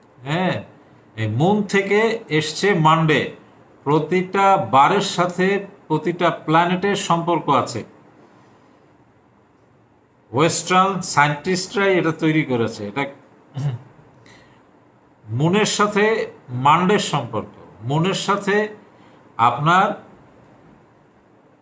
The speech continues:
কার সম্পর্ক? মুনের সাথে হচ্ছে হলো মনের সম্পর্ক। মনের কালার কি? মনের কালার হচ্ছে হোয়াইট, সাদা।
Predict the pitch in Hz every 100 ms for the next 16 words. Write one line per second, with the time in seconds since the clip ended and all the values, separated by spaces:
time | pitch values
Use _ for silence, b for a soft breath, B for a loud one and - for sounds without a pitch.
0 | _ - 156 160 190 180 190 165 - 107
1 | - - - 107 139 185 190 196 190 190
2 | 190 202 190 185 202 185 165 180 208 202
3 | - 139 - 107 - - - - - B
4 | B B B B B 117 139 170 196 190
5 | 156 147 185 180 185 220 220 156 156 170
6 | 160 165 170 165 160 160 117 101 127 135
7 | 92 - - - - - - - 135 131
8 | 117 -